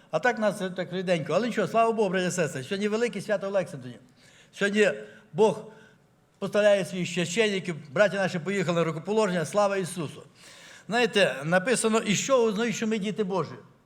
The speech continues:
З чого? Якщо буде між нами любов. Я зараз читаю одне місце і будемо готувати,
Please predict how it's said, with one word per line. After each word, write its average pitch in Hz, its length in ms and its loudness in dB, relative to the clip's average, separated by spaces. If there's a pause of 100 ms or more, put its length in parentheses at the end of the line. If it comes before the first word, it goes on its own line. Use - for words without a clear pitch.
(1160)
З - 40 -20
чого? 208 340 -2 (1200)
Якщо 143 260 -6
буде 185 260 -2
між 170 180 -2
нами 165 340 -2
любов. 143 480 -2 (600)
Я 233 140 2
зараз 208 260 0
читаю 202 260 2
одне 202 200 0
місце 233 360 2 (100)
і 226 240 2 (580)
будемо 208 260 0
готувати, 196 480 4